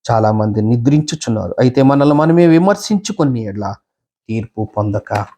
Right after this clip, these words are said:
పోదము. కాబట్టి ఈ ఉదయకాలం మందు పరిశుద్ధులమైన మనము, అమూల్యమైన విశ్వాసమును కలిగి ఉన్న మనము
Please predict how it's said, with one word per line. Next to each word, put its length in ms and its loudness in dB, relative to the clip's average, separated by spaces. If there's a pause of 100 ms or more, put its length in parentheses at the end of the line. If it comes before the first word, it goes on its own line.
పోదము. 420 -4 (220)
కాబట్టి 380 0 (400)
ఈ 60 2
ఉదయకాలం 500 2
మందు 260 -8 (520)
పరిశుద్ధులమైన 680 -2
మనము, 360 -2 (200)
అమూల్యమైన 560 4
విశ్వాసమును 760 0
కలిగి 260 -4
ఉన్న 160 -8
మనము 340 -10